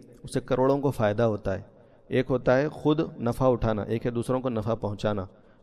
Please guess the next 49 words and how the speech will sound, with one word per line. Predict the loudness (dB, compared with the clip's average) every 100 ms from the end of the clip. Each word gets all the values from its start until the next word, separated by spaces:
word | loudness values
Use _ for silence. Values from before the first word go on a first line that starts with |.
| -2
تو |
یہ | 2 4
جو | 6
ہوتے | 4 2 0
ہیں | 0 -2
نفع | 0 4 2 2 -2
اٹھانے | 2 4 4
کے | 2
ساتھ | 2 2
ساتھ | 0 -2
نفع | -2 -2
پہنچا | -2 -2 2 4
رہے | 4
ہیں |
کروڑوں | 2 0 0 -2
کو۔ | -10 -18 -18 -20 -20 -20 -20 -20 _
لما | 0 4 4
یشقق | 4 4 2 4 2 4
فیخرج | 2 2 2 2
منہ | 2 2 2
الماء، | 2 2 0 -4 -16 -20 -12 -2
یہ | 0
تو | 0
تمہارے | 2 4 4
اندر | 4 2 0
ہے | -2
نہیں۔ | -2 -6 -8 -2
دوسرا | 2 6
لیول | 8 8 6 4
ہے | 2 -2 -18 -20 -8
کہ | 0 0 -2 -18 -8
اتنا | -2 4 8
زیادہ | 10 10 8 6
تو | 2
نہیں، | 2 0 -2
کم | -2
سے | 0
کم | 0 0
تھوڑا | 4 4
تھوڑا، | 4 4 2 2 -2 2
ہلکی | 2 4 4
ہلکی | 6 6
رو | 8 8
بہتی | 6 4 4
رہی | 4 2
پتھروں | 0 2 2
کے | 2 0
اندر | 0 -2
سے | -4